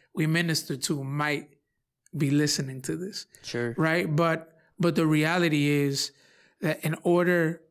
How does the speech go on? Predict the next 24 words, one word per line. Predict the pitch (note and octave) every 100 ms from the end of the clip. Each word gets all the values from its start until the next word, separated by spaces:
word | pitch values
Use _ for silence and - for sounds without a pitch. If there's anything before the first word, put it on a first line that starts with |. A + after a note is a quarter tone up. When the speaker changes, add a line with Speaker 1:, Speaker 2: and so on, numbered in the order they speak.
| -
Speaker 1:
for | D#3+
me | E3+ F3
in | D#3 D3
this | F3 -
season | D3+ C3+ C3 C#3 - _ _ _ _ -
to | E3
be | D3+ E3 D#3+ D#3 D3+ D3 - _ _ _ _ _ C#3
good | C3 E3+
to | -
my | D#3 C#3+
family, | - D3+ C#3+ C#3 C3+ C#3+ _ _ - - _ -
um, | D3
to | D#3
care | - F#3 E3+ D#3+
for | -
m-, | D3 D#3 - _
my | E3+ D#3 D3+
own | C#3+ C#3 C#3
soul, | C3 - E3 D3 C#3 C3+ - - -
Speaker 2:
Mm-hmm. | - B2 - -
Speaker 1:
we, | D3+ D#3+ E3 G4+ G#4+ _ _
I | D#3+ E3
think, | - C4 E3+ C3 - _ - - _ -
um, | D#3 D3 C#3 C3 D3+